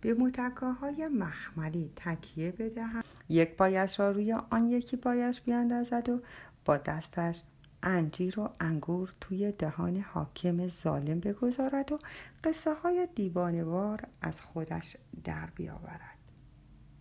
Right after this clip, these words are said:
کجای این کار سخت است؟ بیاید نصف کارهایی را که من می‌کنم بکند. آن وقت می‌بینم هزار و یک شب کجا بود. یک هفته نشده دمش را می‌گذارد روی کولش رو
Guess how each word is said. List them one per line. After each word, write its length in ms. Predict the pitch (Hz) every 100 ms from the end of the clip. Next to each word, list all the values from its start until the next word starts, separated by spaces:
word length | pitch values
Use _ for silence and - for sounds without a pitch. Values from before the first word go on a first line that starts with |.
| - -
کجای 440 | 294 294 392 370
این 220 | 240 196
کار 460 | - 185 175 175 - -
سخت 560 | - - 170 - -
است؟ 500 | 175 196 208 - - - - _ _
بیاید 460 | 208 220 220 220 214
نصف 260 | 220 - 226
کارهایی 440 | - 214 214 214 220
را 120 | 233
که 200 | 233 220
من 220 | 214 214
می‌کنم 640 | 214 214 - 220 226 254
بکند. 880 | 247 254 - 196 170 156 151 151 - - - - -
آن 180 | 175 170
وقت 300 | 160 165 -
می‌بینم 560 | 196 196 190 196 190 180 -
هزار 400 | 196 214 233 240
و 60 |
یک 280 | 214 240 240
شب 320 | - - 175 - - _ - -
کجا 460 | - 175 165 160 160
بود. 140 | 170 - - _ - - - - - - _ - -
یک 240 | 359 359 -
هفته 320 | 320 - 311
نشده 720 | 311 285 - 269 254 269 269
دمش 540 | 233 254 254 247 247 226
را 60 |
می‌گذارد 840 | 220 214 214 214 214 202 196 185 -
روی 220 | 180 175
کولش 600 | 170 - 185 170 170 -
رو 380 | - 160 156 196